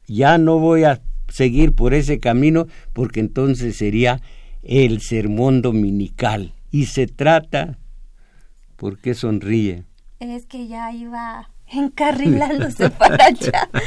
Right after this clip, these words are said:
Speaker 2: para el sermón.
Speaker 1: Y no se trata de eso, sino para decir que esto es una caquistocracia. Ah, pero cité a Francisco el Pontífice, y él dice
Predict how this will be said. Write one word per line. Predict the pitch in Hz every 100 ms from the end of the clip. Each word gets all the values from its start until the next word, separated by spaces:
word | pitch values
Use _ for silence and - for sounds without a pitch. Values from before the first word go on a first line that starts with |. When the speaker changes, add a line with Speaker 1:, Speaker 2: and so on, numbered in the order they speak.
| - -
Speaker 2:
para | 220 277
el | 285
sermón. | - 302 302 254 277 311 440 359
Speaker 1:
Y | 143
no | 147 151
se | 139 143
trata | - 131 127 123
de | 113 113
eso, | 110 117
sino | - 120 107
para | - 101 98 85 82 - - -
decir | 101 104 - 147 - - - - - -
que | 113 117
esto | 120 -
es | 113 117
una | 113 101 110 - -
caquistocracia. | - 98 104 101 - 101 90 90 - 90 107 135
Ah, | 143
pero | 104 92 76 - - -
cité | - - 131 120 - 139 160 - - - - - - -
a | 120 139 143 135 -
Francisco | 120 113 101 - 110 - 113
el | 110
Pontífice, | 117 117 110 127 131 - 98 - 90
y | 87 104
él | 113 104
dice | 110 101 113 110